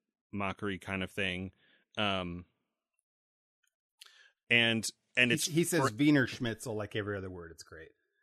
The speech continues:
Speaker 1: Yeah, yeah. And, you know, there's, there's real, there's real German in there, but it's much too much like the German words that any average American would know, like sauerkraut.
Speaker 2: <laughs> Sauerkraut. He, he
Speaker 1: And
Speaker 2: does such a crazy good job of making that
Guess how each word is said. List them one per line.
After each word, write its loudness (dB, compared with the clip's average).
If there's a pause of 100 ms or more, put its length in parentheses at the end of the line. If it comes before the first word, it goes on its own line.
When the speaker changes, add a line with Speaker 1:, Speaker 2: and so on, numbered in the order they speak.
(180)
Speaker 1:
Yeah, 4 (100)
yeah. 0 (220)
And, 2 (360)
you 2
know, 2
there's, 2 (100)
there's 2
real, 4 (300)
there's -4
real 2
German 2
in -2
there, 2
but -2
it's -2
much -2
too -2
much -2
like -4 (500)
the -2
German 2
words 0
that -4
any -2
average -6
American -8
would -8
know, -6
like -8
sauerkraut. -2
Speaker 2:
<laughs> -4
Sauerkraut. 2 (560)
He, 2
he 2
Speaker 1:
And 4
Speaker 2:
does 6 (300)
such -4
a -2
crazy -2
good -10
job -4
of -10
making -8
that -10